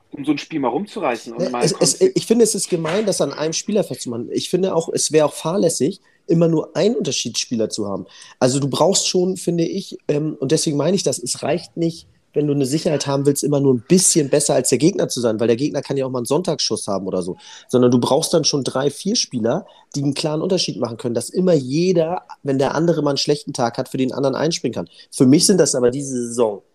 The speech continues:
Speaker 2: Glatzel, dem kannst du nicht zu Schulden kommen lassen, in, jetzt so nach diesen ganzen Spielen, die wir gesehen haben. Vuskovic, kannst du auch sagen,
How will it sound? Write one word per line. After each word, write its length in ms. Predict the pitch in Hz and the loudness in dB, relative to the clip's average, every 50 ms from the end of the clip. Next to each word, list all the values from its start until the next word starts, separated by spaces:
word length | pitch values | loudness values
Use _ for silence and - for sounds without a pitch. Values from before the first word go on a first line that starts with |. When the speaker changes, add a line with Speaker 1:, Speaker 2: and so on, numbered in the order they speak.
| _ _ _ 113 | _ _ _ -4
Speaker 2:
Glatzel, 640 | 107 113 110 110 - - - - 143 196 294 - - _ _ _ _ _ _ _ - | 0 0 0 0 0 -2 -2 0 0 -2 -2 -4 -12 _ _ _ _ _ _ _ -2
dem 140 | 135 127 113 | -2 -2 0
kannst 260 | - 135 123 - - | 0 -4 -6 -4 -4
du 40 | 127 | -4
nicht 160 | 123 120 - | -4 -4 -4
zu 100 | - - | -6 -6
Schulden 300 | 113 - 120 113 120 127 | -4 -2 0 0 -2 -2
kommen 180 | - - 139 143 | -4 -4 -4 -2
lassen, 400 | 143 147 - - 185 233 294 - _ _ _ | -2 -4 -2 -4 -4 -4 -6 -8 _ _ _
in, 220 | - 135 - - - | -8 -8 -8 -4 0
jetzt 240 | - 131 123 - - | 4 4 4 4 4
so 180 | - 135 123 120 | 4 6 6 6
nach 180 | 110 120 110 - | 4 4 2 0
diesen 240 | - 131 117 123 | -2 -2 0 2
ganzen 300 | 117 120 117 - - 123 | 4 4 2 2 -2 -4
Spielen, 260 | 110 - - 127 123 127 | -4 -2 2 2 4 4
die 80 | 131 127 | 4 2
wir 80 | 139 | 2
gesehen 240 | 135 127 147 143 147 | 2 2 2 2 2
haben. 200 | 147 156 180 202 - - - _ _ _ - - 156 - _ _ - - - - - | 2 2 0 -2 -4 -10 -20 _ _ _ -18 -16 -16 -16 _ _ -12 -12 -10 -6 -2
Vuskovic, 720 | - 113 117 139 143 143 - - 156 160 185 180 - - | -2 2 4 4 2 2 4 2 4 4 4 2 2 -2
kannst 220 | - 143 127 - - | -2 -2 -2 0 -2
du 100 | - - | 0 2
auch 180 | 120 131 131 | 2 2 2
sagen, 500 | - 147 143 147 156 165 175 180 - - | 2 0 0 0 0 -2 -2 -4 -6 -10